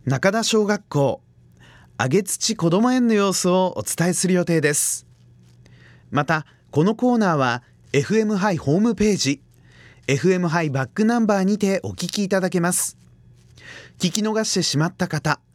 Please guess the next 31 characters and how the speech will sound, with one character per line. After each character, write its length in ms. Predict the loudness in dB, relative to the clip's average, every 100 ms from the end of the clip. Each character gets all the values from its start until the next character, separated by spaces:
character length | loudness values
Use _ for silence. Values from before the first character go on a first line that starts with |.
| -20 -20 -20 -6
も 200 | 0 0
う 60 |
一 180 | 0 -2
度 80 | -2
聞 180 | -4 -10
き 80 | -2
た 140 | -2
い 40 |
方 220 | 0 -2 0
は、 220 | 0 -2 _ -8
ぜ 220 | 0 0
ひ 220 | 0 -4
こ 160 | -4 -4
ち 140 | 0
ら 100 | 0
か 100 | 0
ら 80 | 0
ご 140 | 0
確 240 | -2 0 2
認 160 | 2
く 80 | 2
だ 100 | 0
さ 180 | 0 -2
い。 120 | -4 _ _ _ _ _ -20 -20 -20 -20 -20 -20 -20 -20 -20 -20 -8
ス 140 | -6 0
ク 80 |
ー 100 | 2
ル 120 | 4 4
デ 100 | 2
イ 80 |
ズ。 260 | 2 0 -2